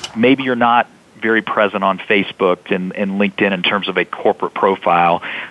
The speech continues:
Um, wh-, where, where do you wanna start out? Uh, you know, if it's I T, maybe you wanna start getting a presence going on Dice, for example, as a, as just a, a name.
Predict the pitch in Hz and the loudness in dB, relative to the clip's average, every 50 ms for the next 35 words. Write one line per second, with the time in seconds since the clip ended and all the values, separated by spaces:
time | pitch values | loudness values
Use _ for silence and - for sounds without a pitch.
0 | - - 107 101 98 98 170 131 131 139 - - 127 139 139 135 127 104 98 117 | -6 -2 2 2 4 4 4 4 4 4 4 4 6 6 6 6 4 2 -2 -2
1 | 117 139 143 131 131 123 117 117 110 104 - - - 107 95 90 90 90 85 80 | 2 2 4 4 2 0 0 0 0 0 0 0 2 2 2 4 4 2 2 2
2 | 76 - - - 104 92 92 90 92 92 87 90 - - 107 98 95 92 92 90 | 0 -2 -2 0 2 4 6 6 4 4 2 0 -4 -2 0 0 2 2 2 0
3 | 87 - - 104 95 - - 101 90 - - - - - - 101 101 107 - - | 0 -2 -4 -4 -2 0 0 0 0 -2 -6 -10 -10 -4 0 2 2 2 2 2
4 | - 135 131 131 131 120 113 107 107 104 104 104 101 107 104 101 92 - _ - | 4 4 6 6 6 4 4 2 2 2 -2 0 0 0 0 0 -2 -6 _ -6
5 | - - 104 - - 104 107 101 98 95 92 - - 113 101 - 104 95 - - | -2 0 0 0 0 -2 -2 -2 -2 -4 -4 -2 0 0 0 0 -4 -8 -8 -6
6 | - 101 98 98 95 92 92 90 95 87 90 87 85 - - - 92 85 85 - | -4 -4 -2 0 -2 -2 0 2 2 2 2 2 0 -2 -6 -6 -6 -10 -8 -6
7 | 87 87 85 - - 90 87 90 87 87 82 80 90 90 85 - - 90 - - | -4 -4 -4 -2 0 0 0 0 0 -2 -2 -2 -2 -4 -4 -2 -4 -4 -2 0
8 | 90 85 85 82 - 101 92 95 92 90 90 87 92 90 | 0 0 0 0 -2 -2 0 2 2 2 2 2 0 -2